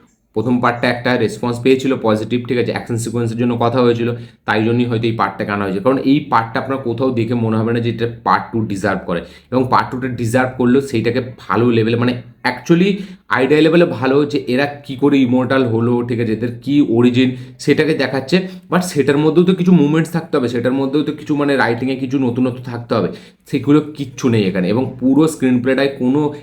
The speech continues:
হ্যাপনিং, কোনো মুভমেন্টস নেই বা কোনো হেভি কিছু জিনিস আপনার সামনে রাখছে না, নতুন জিনিস যেগুলো আপনি দেখে নিয়ে ভাবছেন,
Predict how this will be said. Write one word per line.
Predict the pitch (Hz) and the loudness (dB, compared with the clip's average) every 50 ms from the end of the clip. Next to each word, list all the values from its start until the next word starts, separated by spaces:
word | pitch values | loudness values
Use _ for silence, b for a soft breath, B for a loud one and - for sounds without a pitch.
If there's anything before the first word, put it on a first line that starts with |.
| B _ | B _
হ্যাপনিং, | - 123 117 117 143 147 147 147 147 | -4 -2 -2 0 2 2 2 2 2
কোনো | 147 151 147 147 | 2 2 2 4
মুভমেন্টস | 139 127 123 127 127 135 139 143 127 120 - | 4 4 4 4 4 4 2 2 0 -2 -2
নেই | 135 131 131 123 | 0 0 0 0
বা | 123 131 | 0 -2
কোনো | 127 127 127 127 139 139 139 B B B B _ - | -2 0 0 0 0 0 -2 B B B B _ 0
হেভি | 139 131 139 | 2 4 4
কিছু | 151 - 156 143 147 | 4 4 2 0 2
জিনিস | 123 113 120 127 139 135 | 2 2 2 2 2 2
আপনার | 143 131 127 135 127 | 0 0 -2 -4 -4
সামনে | 123 127 127 127 | -2 -2 -2 0
রাখছে | 127 120 113 120 135 127 | 0 0 -2 -2 -2 0
না, | 123 | 0
নতুন | 123 117 110 113 123 123 120 | 0 0 0 0 2 2 2
জিনিস | 117 120 123 120 107 | 4 2 2 2 2
যেগুলো | 113 104 - 117 | 0 -2 -2 -4
আপনি | 107 95 113 107 | -4 -4 -2 -2
দেখে | 110 107 - | -2 -2 -2
নিয়ে | 117 113 110 | -2 -4 -4
ভাবছেন, | 104 98 98 95 95 107 107 | -4 -4 -6 -6 -4 -2 -4